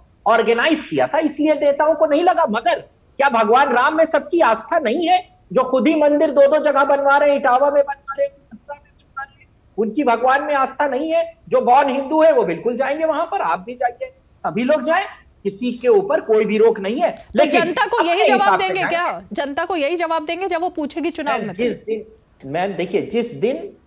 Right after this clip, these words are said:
Speaker 1: इस बात पे विराम फुल स्टॉप लग जाएगा, अखिलेश जी का बहुत ही जल्दी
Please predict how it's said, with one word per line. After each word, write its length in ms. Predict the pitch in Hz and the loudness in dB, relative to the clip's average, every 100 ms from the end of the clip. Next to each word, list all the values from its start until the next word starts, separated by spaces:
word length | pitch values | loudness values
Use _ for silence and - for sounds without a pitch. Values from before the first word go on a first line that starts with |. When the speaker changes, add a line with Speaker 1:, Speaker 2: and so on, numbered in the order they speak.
| - | -6
Speaker 1:
इस 180 | 214 185 | -6 -2
बात 320 | 165 202 - | -2 -2 0
पे 100 | 247 | -2
विराम 400 | 180 139 147 220 | 0 0 0 -2
फुल 220 | 202 165 | -4 -6
स्टॉप 380 | 156 - 185 185 | -4 0 0 0
लग 220 | 139 156 | -2 -2
जाएगा, 460 | 135 110 104 - - | -4 -4 -4 -8 -10
अखिलेश 400 | 139 156 190 226 | -12 -4 -2 -2
जी 140 | 175 | -4
का 140 | 202 247 | -4 -2
बहुत 340 | 190 165 214 | 0 -2 -2
ही 60 | 240 | -6
जल्दी 560 | 190 170 175 196 110 | -4 -4 -4 -6 -6